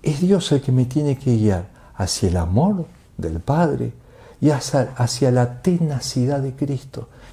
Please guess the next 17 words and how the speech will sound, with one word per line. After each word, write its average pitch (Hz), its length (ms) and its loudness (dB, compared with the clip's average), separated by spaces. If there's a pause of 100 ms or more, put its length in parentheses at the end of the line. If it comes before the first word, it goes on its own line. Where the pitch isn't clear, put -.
Qué 180 120 2
imagen 165 520 2
fuerte 175 640 0
y 120 120 4
elocuente. 131 840 2 (400)
Cristo 196 520 2
tenaz, 127 680 0 (400)
tan 139 240 2
frágil 139 460 0
y 110 60 4
débil, 123 380 2
lo 101 120 2
vemos 131 340 0
en 113 60 2
la 101 140 0
pasión, 170 480 -4 (640)
pero 104 380 2